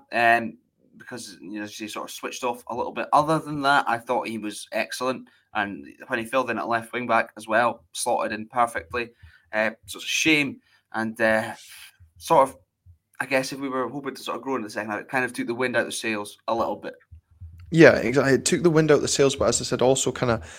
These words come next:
Speaker 2: nullified that in a sense, that change, uh, i-, in bringing,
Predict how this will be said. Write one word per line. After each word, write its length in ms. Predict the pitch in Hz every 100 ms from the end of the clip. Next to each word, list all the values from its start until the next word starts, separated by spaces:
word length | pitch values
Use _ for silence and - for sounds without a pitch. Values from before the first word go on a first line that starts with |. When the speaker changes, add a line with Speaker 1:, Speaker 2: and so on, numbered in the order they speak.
| - - -
Speaker 2:
nullified 800 | 123 127 139 135 - 117 113 110
that 300 | 113 110 - - - - _ - - - - - - -
in 140 | 127 131
a 60 |
sense, 500 | 107 - 127 127 113
that 240 | - 113 -
change, 560 | - 131 120 107 - -
uh, 120 | 113 - 123
i-, 160 | 117 -
in 160 | 113
bringing, 440 | 113 117 110 110